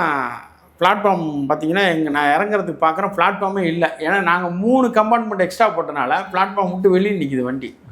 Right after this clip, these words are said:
ஒரே இருட்டு, எப்படி இறங்குறதுன்னு தெரியல. பார்த்தீங்கன்னா முள்ளு புதரா கிடக்குது அங்க. உடனே ஃபஸ்ட்டு நான் தான் இறங்குனேன். அப்போ ஒரு போலீஸ்கார் வந்திருந்தார், எங்களோட அந்த எங்களுக்கு பாதுகாப்பு கொடுக்குறது ஒரு போலீஸ்கார் வந்திருந்தார். அவர் ஒரு டார்ச் லைட் வச்சுருந்தார்.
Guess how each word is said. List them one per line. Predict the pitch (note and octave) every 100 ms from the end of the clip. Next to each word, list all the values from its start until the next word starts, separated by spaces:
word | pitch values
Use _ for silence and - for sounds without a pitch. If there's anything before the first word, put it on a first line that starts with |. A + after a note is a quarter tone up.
| A2+ - - _ _
ஒரே | C3+ E3 A#3+ C4+ F#3+
இருட்டு, | A3+ B3+ - - - - _ _ _ _
எப்படி | E3+ F#3 A#3+ G3+
இறங்குறதுன்னு | G#3 A#3 A#3 G3+
தெரியல. | G#3 G3+
பார்த்தீங்கன்னா | F#3 G#3 A3 G3+ G#3+ A#3+ F#3
முள்ளு | E3+ A3 B3+
புதரா | F#3 F3+ F3
கிடக்குது | D#3 C#3 A#2 G2+ _ -
அங்க. | C#3 C#3+ A#2+ - - _ _ _ _ _
உடனே | - A3 B3+ A#3 G3+ E3+ D#3 D3 C#3 -
ஃபஸ்ட்டு | G3+ - - C#4
நான் | F#3 F3+ G#3
தான் | F#3+
இறங்குனேன். | D3 D3+ B2+ - _ _ - -
அப்போ | D3+ F#3+
ஒரு | F3+ D#3+ -
போலீஸ்கார் | B3 F#3+ - C#3
வந்திருந்தார், | C3 D3 C3 B2
எங்களோட | B2+ C#3 C#3 C#3+ C#3 B2 G#2+ -
அந்த | A#2+ A#2+ A#2 G#2+ F2 -
எங்களுக்கு | C3+ D3+ C#3 C#3+
பாதுகாப்பு | C#3+ D#3+ C#3+ A#2+
கொடுக்குறது | A#2 A#2 B2+
ஒரு | B2 A#2+
போலீஸ்கார் | B2 A#2+ A#2+
வந்திருந்தார். | A2+ A2+ A#2 D#3+
அவர் | F#3 E3 G#3
ஒரு | F#3+ F3 D#3+ -
டார்ச் | A3 A#3 F3+
லைட் | D3 C#3
வச்சுருந்தார். | C3+ B2+ G#2+ F#2